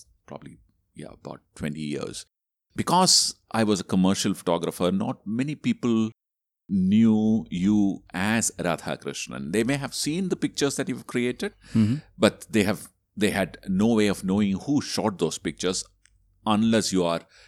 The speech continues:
Speaker 1: seriously interested in finding out who shot those pictures.
Speaker 2: Right,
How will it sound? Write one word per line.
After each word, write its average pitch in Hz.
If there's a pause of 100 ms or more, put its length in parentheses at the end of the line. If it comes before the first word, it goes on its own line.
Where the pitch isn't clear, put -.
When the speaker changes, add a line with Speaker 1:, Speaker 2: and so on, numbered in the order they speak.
Speaker 1:
seriously 113
interested 95
in 85
finding 80
out 76 (100)
who 78
shot 127
those -
pictures. -
Speaker 2:
Right, 95